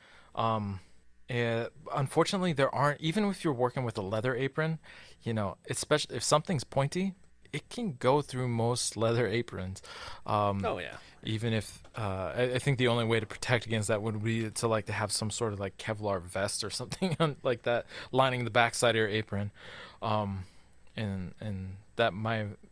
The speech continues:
Speaker 1: may be warranted for some people, if, especially with buffing wheels. There have been issues in the past of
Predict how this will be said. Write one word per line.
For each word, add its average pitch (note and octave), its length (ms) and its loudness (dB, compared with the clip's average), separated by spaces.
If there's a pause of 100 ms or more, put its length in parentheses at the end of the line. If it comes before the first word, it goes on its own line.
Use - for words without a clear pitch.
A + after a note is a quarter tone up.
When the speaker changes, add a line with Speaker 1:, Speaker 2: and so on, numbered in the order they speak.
Speaker 1:
may B2+ 460 2
be A#2+ 220 0
warranted B2 480 2
for A2 100 -2
some A#2 220 2
people, G#2+ 400 2
if, - 200 -8
especially G#2 600 -2
with G2+ 180 -6
buffing G#2 300 0
wheels. G2+ 320 -8
There A2+ 100 -4
have G#2 80 -6
been G#2 140 -6
issues G2+ 360 -6
in G2+ 60 -4
the G2+ 80 -2
past G2 400 -2
of G2+ 180 -12